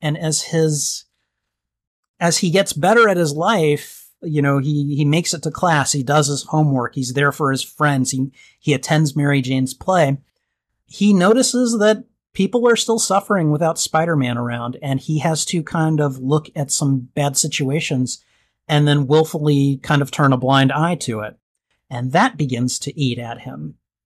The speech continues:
And he can't decide what he wants to do. Does he want to be Spider-Man or doesn't he? After he tells his aunt about why he thinks it's his fault that Ben died, he returns later and,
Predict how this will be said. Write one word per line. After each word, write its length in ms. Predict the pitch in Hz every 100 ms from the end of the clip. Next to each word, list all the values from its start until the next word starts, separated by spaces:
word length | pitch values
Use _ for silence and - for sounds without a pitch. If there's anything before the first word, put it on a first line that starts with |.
| _ _ _ _ _ _ _ _ _ _ _ _ _ _ _ 147
And 120 | 139
he 140 | 208
can't 300 | - 214 226
decide 560 | 190 - 208 190 160 139
what 160 | 156
he 120 | 143 160
wants 360 | 131 139 -
to 100 | -
do. 420 | 143 202 135 113 143
Does 180 | 135 143
he 120 | 143
want 160 | 131 131
to 20 |
be 100 | 139
Spider-Man 640 | - - 143 156 160 156
or 200 | 175 156
doesn't 440 | 135 170 143 123
he? 260 | - - 147 _ _ _ _ _ _ _ -
After 280 | 180 220
he 160 | 202 180
tells 320 | - 208 180
his 160 | 151 - -
aunt 260 | 190 202 -
about 400 | 143 139 175 170 -
why 800 | 143 131 147 156 156 156 165 -
he 200 | - 151
thinks 260 | 156 139
it's 140 | - -
his 260 | 165 165
fault 340 | - 165 156 -
that 240 | 131 135
Ben 260 | 139 139 131
died, 520 | 135 151 139 131 135 _ _ _
he 200 | _ 196
returns 600 | 214 147 - 226 254 196
later 580 | 135 123 117 120 120 131 -
and, 300 | 135 131